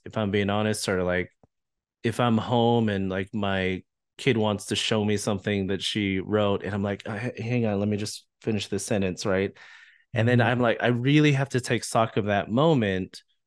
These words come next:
Speaker 1: of, like, you know, when my parents went to work, they were not in the house, right? So growing up, if dad or mom was home, they weren't working, they were at the house, right?
Speaker 2: Mm-hmm.
Speaker 1: So,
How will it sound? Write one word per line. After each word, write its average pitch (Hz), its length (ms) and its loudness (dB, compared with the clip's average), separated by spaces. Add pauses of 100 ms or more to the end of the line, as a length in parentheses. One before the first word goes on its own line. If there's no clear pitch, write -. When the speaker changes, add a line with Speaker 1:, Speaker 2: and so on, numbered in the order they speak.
(280)
Speaker 1:
of, 104 180 0
like, 95 400 0 (1400)
you 135 80 4
know, 127 100 6
when 120 180 4
my 120 240 4
parents 143 580 0
went 120 240 -2
to 117 140 -4
work, 104 500 2 (300)
they 113 100 0
were 113 160 2
not 110 260 0 (400)
in 123 200 2
the 92 160 -2
house, - 800 -6 (160)
right? 95 320 2 (460)
So 107 320 4
growing 127 400 4
up, 120 280 4
if 95 140 -4
dad 123 320 4
or 107 80 2
mom 113 300 0
was 101 140 -4
home, 117 220 -4
they 104 100 -2
weren't 143 340 0
working, 120 580 2
they 95 80 -2
were 90 240 -6 (240)
at 113 240 0
the 98 120 2
house, 90 420 -2
right? 95 260 0
Speaker 2:
Mm-hmm. - 480 -16
Speaker 1:
So, 113 640 2